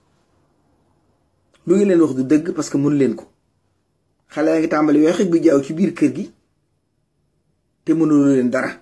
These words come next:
Day xale rek, waaye war na la mën a teel a trouvé. Ndax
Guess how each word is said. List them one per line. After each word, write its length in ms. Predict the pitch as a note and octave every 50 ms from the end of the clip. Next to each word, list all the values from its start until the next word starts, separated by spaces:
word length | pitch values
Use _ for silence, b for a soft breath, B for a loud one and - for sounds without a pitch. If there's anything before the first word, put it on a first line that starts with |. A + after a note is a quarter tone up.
| _ _ _ _
Day 160 | A#2 - G3+ -
xale 280 | - G#3 F3 D#3+ C#3 C#3
rek, 240 | E3+ F#3 E4+ - _ _ _ _ _ _ _ _ _ _ _ _ _ _
waaye 180 | D#3+ D#3 D#3+ D#3+
war 120 | D#3+ D#3
na 140 | D3+ D#3 D3+
la 80 | D3+
mën 180 | C#3+ D3 D3 D3+
a 60 | D3
teel 260 | - - D#3 D3+ C#3+
a 60 | C3+ C3
trouvé. 340 | - C3+ B2+ B2 - - - _ _ _ _ _ _ _ _ _ _ _ _ _ _ _ _ _ _ _ _ _ _ _ _ _ _ _ _ -
Ndax 160 | E3+ E3+